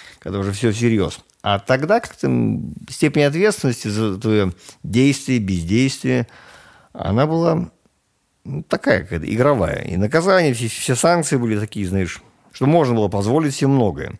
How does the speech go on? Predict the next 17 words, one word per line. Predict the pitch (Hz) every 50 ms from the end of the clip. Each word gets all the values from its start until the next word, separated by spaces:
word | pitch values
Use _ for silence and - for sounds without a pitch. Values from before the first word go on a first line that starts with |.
| _ - - - - - - - - - - - _ _ -
Именно | 107 104 107 110 104
поэтому, | 117 139 151 160 135 131 110 101 90 76 69
э, | 82 87 87 87 87 87 87 85 85 85 - - - _ _ _ - - - - _ _ _ _ _ _ _ _ - -
некоторые | 98 104 117 120 117 123 117 127 120 117
фильмы, | - - 131 123 110
которые | 113 117 117 104 -
страшные, | - - - 143 165 175 143 113 - - 113 98
вот | 92 92 92 98 98 95 98
вроде, | 107 110 101 107 101 - -
вроде | 101 104 107 104 101 104 101 - - - _ _ _ - - - _ _ _ _ -
работ | 82 90 95 107 110 110 107 -
К-, | - - -
Олега | - 107 107 113 104 101 95
Ковалова, | 98 - 120 135 160 180 156 120 104 98
тогда | - 110 110 117 120 117
нам | 110 104
казались | - 113 113 110 101 -